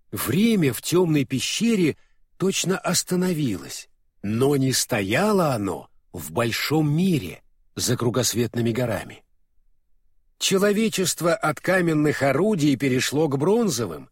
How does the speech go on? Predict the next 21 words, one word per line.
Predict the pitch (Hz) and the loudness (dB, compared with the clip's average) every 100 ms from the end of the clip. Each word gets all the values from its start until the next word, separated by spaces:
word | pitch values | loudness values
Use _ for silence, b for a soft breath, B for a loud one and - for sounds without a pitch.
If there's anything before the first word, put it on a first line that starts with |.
| _ _ | _ _
а | 101 | -2
потом | 110 107 127 | 0 0 0
к | 117 | 0
железным. | 104 127 147 175 117 82 - _ _ _ _ | 0 2 2 0 -4 -8 -16 _ _ _ _
Поплыли | 123 117 107 127 151 143 | 0 0 0 0 2 2
по | - 139 | 0 0
морям | 131 127 143 123 | 2 2 0 0
парусные | 127 127 123 - 135 131 | 0 0 0 0 0 0
корабли, | 127 123 117 123 143 85 _ _ _ _ _ | 0 -2 0 -2 -2 -4 _ _ _ _ _
отгремели | 110 113 113 135 139 151 | -4 -2 0 2 2 0
греко-персидские | 143 127 147 151 139 147 123 147 143 - 156 | 0 0 0 -2 -2 -2 -2 -2 -4 -2 -2
войны. | 147 139 185 185 98 - _ _ _ _ _ _ | 0 0 0 0 -2 -8 _ _ _ _ _ _
Сметая | - - 143 143 165 165 | -6 0 0 2 0 0
всё | - - - 165 175 | 0 -4 0 2 4
на | 143 | 2
своём | 131 127 139 160 127 | 2 0 2 0 0
пути, | 139 - 202 151 - _ _ _ _ | -2 -2 -2 -2 -6 _ _ _ _
прошли | 113 135 - 143 185 | -2 0 0 0 0
по | 135 | 0
устрашённой | 151 - 139 139 - 160 147 143 | -2 -2 -2 -2 0 2 2 2
Европе | 123 120 156 175 156 131 | 2 2 2 0 0 -2